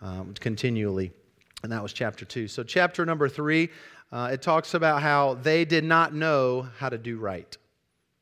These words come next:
They di-, they do not know how to do right. And that is found in verse ten of Amos chapter three. "For they know not to do right."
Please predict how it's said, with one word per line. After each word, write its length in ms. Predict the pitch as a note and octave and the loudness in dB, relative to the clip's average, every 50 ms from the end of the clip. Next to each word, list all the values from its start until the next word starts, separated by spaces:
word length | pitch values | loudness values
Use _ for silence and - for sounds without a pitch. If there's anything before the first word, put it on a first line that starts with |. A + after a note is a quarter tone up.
| _ _ _ _ _ _ _ _ | _ _ _ _ _ _ _ _
They 220 | A2 A#2+ C3 C3 B2 | -4 -2 0 0 -2
di-, 400 | A#2 A2 C3+ C#3+ D3 D3 - C3+ | -2 0 2 4 4 4 4 2
they 180 | B2+ C#3 C3 | 0 -2 -2
do 220 | B2+ B2 D#3+ E3 D#3+ | 0 0 -2 0 0
not 240 | D#3+ D3+ D3+ C#3 | 0 0 0 0
know 260 | C#3 C3+ C3 B2+ A#2+ A2+ | -2 -2 -2 -2 -2 -2
how 140 | A#2+ A#2 | -2 -4
to 80 | A2 G#2+ | -4 -6
do 180 | G#2+ A2 A2 G#2 | -8 -8 -8 -8
right. 380 | G2 F#2+ F2+ E2+ E2+ - - - | -6 -6 -6 -8 -10 -14 -16 -14
And 160 | G#2+ G#2+ A#2 | -12 -10 -8
that 160 | A#2+ A#2 A2+ | -6 -6 -6
is 140 | A2+ G#2+ - | -6 -8 -10
found 340 | - A#2 A2 A2 G#2+ G#2 G#2 | -10 -10 -10 -8 -8 -8 -10
in 140 | G#2 G#2 | -10 -10
verse 360 | G2+ A2+ A2+ A2 G#2 - - - - _ | -6 -4 -2 -2 -2 -4 -8 -14 -16 _
ten 580 | - - - D3+ C#3 A#2 G2+ F#2+ G2+ A#2+ D#3 F#3+ - - - - - _ _ | -18 -8 -4 -2 -2 0 -2 -2 -4 -4 -6 -8 -10 -14 -20 -20 -20 _ _
of 160 | - A2 G2+ | -8 -8 -6
Amos 280 | A2 B2 A#2 A2+ G#2+ - | -6 -4 -4 -4 -4 -6
chapter 360 | - - A#2 G#2 - - G2+ | -6 -4 -6 -6 -6 -8 -10
three. 360 | F#2+ - G#2 G2+ G#2 G#2+ A2 - _ _ _ _ - - _ _ _ | -10 -8 -6 -6 -6 -6 -8 -10 _ _ _ _ -20 -20 _ _ _
"For 220 | _ - - D3 C#3 | _ -2 0 0 2
they 140 | C3+ C#3 C3+ | 2 0 0
know 320 | C#3+ D3 D3 D3 D3 D3 | 0 0 2 2 2 2
not 480 | C#3+ C#3 C#3 C3+ C3+ C3 C3 - - - _ _ - | 0 0 0 -2 -2 -2 -4 -6 -12 -20 _ _ -10
to 120 | - C3+ A#2+ | -8 -6 -6
do 240 | A2+ B2+ C3 B2 | -4 -4 -4 -2
right." 320 | B2 A#2 G#2 F2 - - | -2 -2 -2 -4 -8 -14